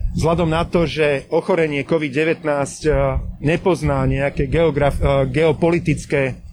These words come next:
smerovanie a nie je o politike, a je to naozaj o ochrane zdravia a životov,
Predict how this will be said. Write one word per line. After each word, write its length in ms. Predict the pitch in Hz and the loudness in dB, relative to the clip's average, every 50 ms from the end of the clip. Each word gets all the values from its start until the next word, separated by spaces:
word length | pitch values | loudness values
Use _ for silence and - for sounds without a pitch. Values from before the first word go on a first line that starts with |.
| - _ _ _ - | -20 _ _ _ -20
smerovanie 880 | - - - - - 180 160 170 185 202 165 139 143 139 135 143 147 156 | -20 -18 -16 -10 -4 -2 0 2 2 2 2 0 0 0 0 0 2 2
a 140 | 151 143 | 2 2
nie 160 | 139 147 160 185 185 | 2 2 2 2 4
je 80 | 160 | 4
o 100 | 151 170 | 2 2
politike, 640 | - 202 170 143 131 - 147 123 - 156 151 170 175 - - - - - - - - - - | 0 0 0 0 0 -2 -2 -2 0 0 0 0 -2 -8 -16 -18 -16 -16 -16 -16 -18 -8 -2
a 80 | - | -2
je 80 | 151 156 | 0 0
to 80 | 175 156 | 0 0
naozaj 400 | 160 175 190 170 147 165 151 151 | 0 2 0 2 2 2 2 4
o 160 | 143 147 156 | 2 2 0
ochrane 320 | - 175 170 156 151 143 | 0 0 0 0 0 -2
zdravia 320 | 120 131 147 156 160 165 151 | 0 0 0 2 2 2 2
a 80 | 139 | 2
životov, 640 | 120 131 147 151 151 139 - 151 143 151 170 180 - | 2 2 2 2 2 0 2 0 0 0 0 -2 -6